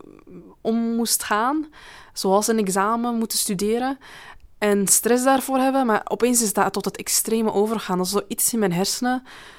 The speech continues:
dat compleet anders heeft aangepakt dan het moest. Want uiteindelijk, het is geen, het is zo erg niet. Snap je? Het ergste dat er kan gebeuren is, oké, je haalt die examen niet.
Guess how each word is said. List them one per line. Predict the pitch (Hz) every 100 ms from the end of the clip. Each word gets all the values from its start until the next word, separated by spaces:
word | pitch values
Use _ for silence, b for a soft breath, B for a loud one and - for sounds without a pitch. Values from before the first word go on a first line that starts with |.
| B B
dat | 202
compleet | - 208 - 220 214 -
anders | 202 202
heeft | 185 -
aangepakt | 202 214 202 196
dan | 180
het | 175
moest. | 190 196
Want | 202 190
uiteindelijk, | 190 - 247 277 269 -
het | -
is | - -
geen, | 240 233 214 b b b b b b b
het | 262
is | 220
zo | - -
erg | 180 220 -
niet. | 185 180
Snap | 208
je? | 233
Het | -
ergste | 247 -
dat | 233
er | -
kan | 214
gebeuren | 185 190 214 226
is, | 202
oké, | - - 220
je | 196
haalt | 185 202
die | 202
examen | 196 202 214 202
niet. | 175 -